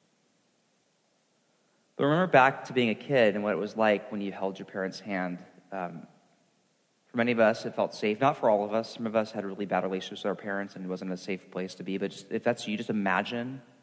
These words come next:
imagine the most positive kind of scenario where you're feeling scared and you reach out to grab your parent's hand.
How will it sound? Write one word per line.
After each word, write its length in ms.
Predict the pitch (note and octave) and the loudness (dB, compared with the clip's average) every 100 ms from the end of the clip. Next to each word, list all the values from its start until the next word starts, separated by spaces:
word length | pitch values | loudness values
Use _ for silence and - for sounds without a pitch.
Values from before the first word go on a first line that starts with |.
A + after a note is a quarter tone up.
| _ _ _ _ _ _ _ - - | _ _ _ _ _ _ _ -10 -4
imagine 680 | G#2+ G2+ G#2 A#2 G#2+ G#2 G#2 | 2 2 2 0 0 -2 -4
the 80 | G#2 | 2
most 380 | G#2+ G#2 - | 4 4 0
positive 760 | - - A2+ A2+ A2+ G2+ F#2+ F#2 - - _ _ _ _ | -12 2 6 6 4 -2 -2 -4 -12 -20 _ _ _ _
kind 120 | - G#2 | -6 -6
of 60 | |
scenario 500 | - G#2 F#2+ F#2 F#2 | -2 0 2 0 0
where 160 | F2+ F#2 | -4 -4
you're 440 | F#2 F#2+ F#2+ F#2+ - | -4 -2 -2 -4 -8
feeling 240 | - G#2+ F#2+ | -6 -4 -4
scared 320 | - G2 F#2 | -4 -4 -4
and 100 | F#2+ | -4
you 60 | F#2 | -4
reach 220 | G2 F#2+ | -6 -4
out 160 | F2+ G2 | -6 -4
to 60 | |
grab 180 | F#2+ F2+ | -6 -6
your 80 | F#2 | -6
parent's 280 | F#2 F2 - | -8 -10 -12
hand. 320 | F#2+ F#2 | -14 -14